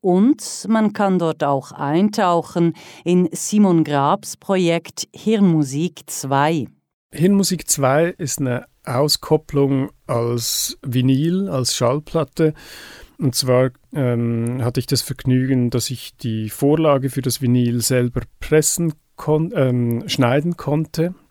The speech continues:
Speaker 2: bei Flo Kaufmann. Und mein Gedanke war, okay, jetzt versuche ich's tatsächlich. Ich versuche jetzt, meine Gedanken direkt auf Vinyl zu pressen,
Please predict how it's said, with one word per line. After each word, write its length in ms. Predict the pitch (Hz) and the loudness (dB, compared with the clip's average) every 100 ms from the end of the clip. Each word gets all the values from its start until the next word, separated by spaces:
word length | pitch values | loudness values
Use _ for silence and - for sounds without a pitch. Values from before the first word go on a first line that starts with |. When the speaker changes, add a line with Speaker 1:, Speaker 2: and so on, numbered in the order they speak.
| _ _ | _ _
Speaker 2:
bei 260 | 127 120 113 | -8 -6 -6
Flo 360 | - 117 113 | -2 -2 -2
Kaufmann. 560 | - 127 151 - 156 147 _ - - _ _ _ _ | -4 -4 -2 -2 -2 -2 _ -20 -20 _ _ _ _
Und 580 | 165 123 120 123 120 - - | -4 -2 0 -2 -4 -8 -6
mein 440 | 139 123 127 156 | 0 2 4 4
Gedanke 600 | 151 135 135 151 151 120 | 4 2 0 0 0 0
war, 360 | 117 117 120 135 - | 0 0 0 -2 -6
okay, 500 | 135 - 127 120 131 _ _ _ - | -10 -6 -2 -2 -2 _ _ _ -6
jetzt 200 | 131 - | -6 -4
versuche 500 | 139 123 117 113 120 | -2 0 -2 -2 -2
ich's 200 | - - | -4 -4
tatsächlich. 880 | 113 - - 95 - - 101 - - | -4 -2 -4 -4 -10 -12 -14 -14 -14
Ich 160 | - | -10
versuche 480 | - 123 143 165 156 | -4 0 2 0 2
jetzt, 400 | 156 - - - | 2 2 -8 -8
meine 420 | 180 117 120 143 | -4 -2 0 2
Gedanken 680 | 139 123 113 120 - 135 117 | 2 2 0 -2 -4 -6 -4
direkt 600 | 123 120 123 - - - | -2 0 0 -2 -20 -10
auf 160 | 120 110 | -6 -4
Vinyl 380 | 113 104 120 | -4 -4 -6
zu 160 | - 120 | -6 -8
pressen, 540 | - 107 - - 90 | -6 -6 -4 -6 -6